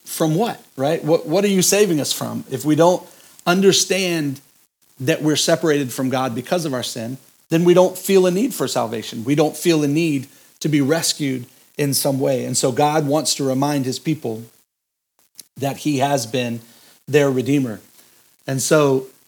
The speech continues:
not only will you recognize your sin, but a-, another question that we're asked in this passage is, will you remember your redeemer?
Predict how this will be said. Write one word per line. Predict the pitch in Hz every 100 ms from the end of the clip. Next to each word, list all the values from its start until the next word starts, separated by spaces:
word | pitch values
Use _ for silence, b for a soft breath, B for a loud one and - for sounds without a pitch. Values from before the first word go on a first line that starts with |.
| -
not | 151 156
only | 180 170
will | 160 160
you | 156
recognize | 160 156 170 151 151 139
your |
sin, | 131 170 160 160
but | 147
a-, | 147 -
another | 156 156
question | 151 165 151 - 151
that | 151
we're | 147 147
asked | 147 139 -
in |
this | 143 -
passage | 139 131 143 135
is, | 143 127
will | 147 160
you | 160 147 139 143 B B B
remember | 156 151 175 175 135 127 151 b b b -
your | 156
redeemer? | 147 143 165 156 107